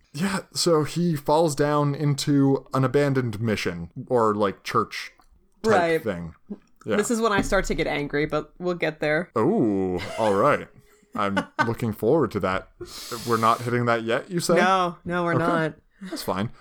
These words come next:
Speaker 1: Let's go back to Angel lurking outside in the dark then, 'cause <laughs> what else is he gonna do, right?
Speaker 2: I mean,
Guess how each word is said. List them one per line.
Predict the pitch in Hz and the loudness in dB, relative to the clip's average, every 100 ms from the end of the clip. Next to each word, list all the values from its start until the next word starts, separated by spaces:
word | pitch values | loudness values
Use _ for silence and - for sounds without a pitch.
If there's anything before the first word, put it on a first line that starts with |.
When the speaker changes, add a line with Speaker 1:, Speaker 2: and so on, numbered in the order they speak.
| _ | _
Speaker 1:
Let's | 143 143 | 0 0
go | - 151 | 2 4
back | 156 151 | 4 2
to | 156 | 0
Angel | 139 147 156 | 0 2 4
lurking | 131 139 139 151 | 4 4 2 0
outside | 147 139 165 151 | 0 0 0 0
in | 151 | 2
the | 143 | 2
dark | 127 127 190 | 2 0 0
then, | - 95 90 90 | -2 -4 -4 -4
'cause | - 123 120 - - | 0 0 0 -8 -8
<laughs> | 123 - - | -10 -10 -4
what | 135 147 | 2 4
else | 156 175 151 | 4 2 -2
is | 123 | -6
he | |
gonna | 107 107 101 | -4 -2 -2
do, | 98 101 | 0 2
right? | 101 110 170 - 392 - | 4 4 2 2 -2 0
Speaker 2:
I | 254 | -2
mean, | 269 285 | 0 0